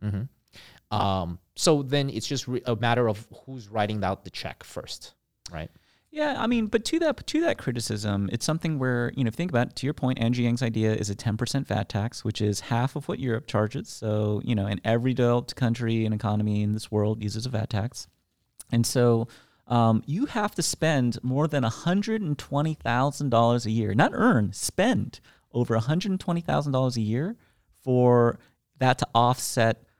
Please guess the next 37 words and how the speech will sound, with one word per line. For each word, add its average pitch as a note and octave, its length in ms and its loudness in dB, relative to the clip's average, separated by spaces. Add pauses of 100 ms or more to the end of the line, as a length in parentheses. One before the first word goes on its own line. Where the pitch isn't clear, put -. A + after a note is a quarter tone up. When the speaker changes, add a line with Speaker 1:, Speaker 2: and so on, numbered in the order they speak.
(200)
Speaker 2:
the G#2+ 380 2
twelve B2+ 280 2
thousand G#2 300 2
dollars G2 240 0
a G2+ 40 -2
year G2 100 -2
you're G2 140 -2
getting G2 260 0
from F#2+ 180 -2
U F#2+ 140 -2
B G2+ 160 -4
I. A#2 240 -4 (160)
Speaker 1:
Ah, A2+ 320 2
so - 140 -6
you're G2+ 160 -2
basically G#2+ 480 -4
saying F#2+ 400 -4
that E2 340 -4
if, F#2+ 300 -8
as F#2+ 200 -8
long C#3+ 220 -2
as A2 160 0
I G#2+ 80 4
don't A2+ 220 0
spend G#2+ 480 0
a F2 80 -6
hundred G#2 300 -4
twenty G2+ 280 -4
thousand F#2 360 0
dollars, F2 580 0 (400)
even C3 260 -2
if, A2+ 160 -6
let's C3 180 2
just C3 140 -2
say A#2+ 140 0
I A2 60 0
spent - 360 -4